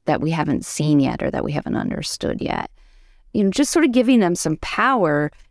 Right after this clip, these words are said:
can help, n-, not, while not completely indulging in, in the negativity that, that they're sharing.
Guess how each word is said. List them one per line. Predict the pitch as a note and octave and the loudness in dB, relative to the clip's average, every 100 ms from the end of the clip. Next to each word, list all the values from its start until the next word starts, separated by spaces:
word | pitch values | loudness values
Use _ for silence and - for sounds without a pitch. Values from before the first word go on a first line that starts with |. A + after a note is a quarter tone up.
| - | -8
can | - E3 | -2 -2
help, | - G#4 F3+ F3 - - - - | 2 2 2 0 -8 -20 -18 0
n-, | A3 - - | 0 0 2
not, | A3+ C4 - _ | 4 4 -2 _
while | - G#3+ A3 | 0 2 4
not | A#3+ B3+ - | 4 2 -2
completely | - G3+ - A#3 C#4+ - G3+ F3+ | -2 -2 0 2 4 4 2 2
indulging | E3+ E3 D#3+ F3+ G3 - B2 D2+ - - _ _ | 2 2 4 4 2 -2 -2 -2 -4 -8 _ _
in, | - D3+ D#3 - | 2 2 2 -2
in | - D#3 | 0 2
the | D3 | 2
negativity | D3 C3+ - - C#3+ A#2+ A2 G#2+ - _ - | 0 0 -4 -4 -4 -2 -2 -6 -8 _ -6
that, | C#3 - _ | -6 -8 _
that | A2 - | -6 -4
they're | - | -6
sharing. | C#3+ - D2+ C2+ G1+ | -4 -6 -6 -6 -6